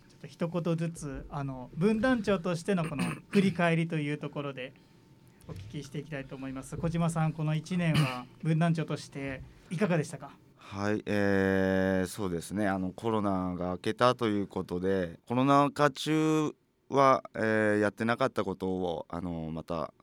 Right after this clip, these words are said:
Speaker 2: 元になるべく戻すような感じで、うちの分団はやったんですけれども、そうですね。まあ、なかなかその準備の段階からすごく大変だったりですとか、あのー、まあ、迷惑をかけることも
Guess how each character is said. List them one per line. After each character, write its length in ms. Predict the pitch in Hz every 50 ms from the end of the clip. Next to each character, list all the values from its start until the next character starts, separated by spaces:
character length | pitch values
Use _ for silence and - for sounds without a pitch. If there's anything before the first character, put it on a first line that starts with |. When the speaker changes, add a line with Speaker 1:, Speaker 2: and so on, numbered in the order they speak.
| _ -
Speaker 2:
元 300 | - 98 123 127 117 127
に 240 | 107 95 87 - - _ _
な 100 | 117 113
る 100 | 110 120 123
べ 120 | 135 147
く 140 | - 113 104
戻 260 | 101 101 104 101 135
す 160 | 131 - 135
よ 120 | 139 156 151
う 20 |
な 260 | 123 107 95 87 80 - _ _ _ - - - _ _ _
感 200 | - 135 135 139
じ 100 | 131 131
で、 200 | 131 139 131 127 -
う 120 | - 107
ち 120 | - - 123
の 100 | 110 92
分 220 | 85 87 87 85
団 140 | 82 82 85
は 80 | 85 82
や 80 | 87
っ 20 | -
た 160 | - - 107
ん 60 | 98
で 100 | 87 85
す 80 | - -
け 100 | - 90
れ 100 | 85 85
ど 100 | 82 82
も、 420 | 92 101 101 90 85 80 76 73 - _ _ _ _
そ 400 | - - - 123 117 107 95 87
う 80 | 80 - - -
で 160 | 80 85 80
す 100 | - 85
ね。 180 | 85 87 90 -
ま 220 | - 110 120 110
あ、 60 | 101
な 120 | 98 104 104
か 80 | 123
な 120 | 127 131 120
か 380 | 135 135 135 135 127 - - - _
そ 140 | - - 131
の 120 | 123 123
準 140 | 110 127 135
備 120 | 127 123
の 100 | 110 98
段 200 | 85 92 92 92
階 140 | 90 101 98
か 100 | - 104
ら 120 | 101 101 98
す 100 | - 101
ご 120 | 107 101
く 260 | - 90 82 - - -
大 180 | - 95 95 98
変 140 | 98 101 101
だ 80 | 98
っ 40 | 98
た 140 | 95 - 95
り 160 | 85 82 82
で 140 | 71 69 57
す 100 | - -
と 80 | - -
か、 340 | - - 82 73 78 78 - - -
あ 140 | - 87 98
の 960 | 92 92 90 87 85 85 85 85 82 82 85 85 85 82 80 80 80 76 73
ー、 40 | -
ま 100 | 95 104
あ、 20 |
迷 160 | 95 110 120 113
惑 280 | 95 - 95 92 - - _ -
を 100 | 95 85
か 120 | - - 101
け 100 | - 143
る 80 | 123
こ 100 | 98 95
と 60 | 82 90
も 220 | 87 82 76 -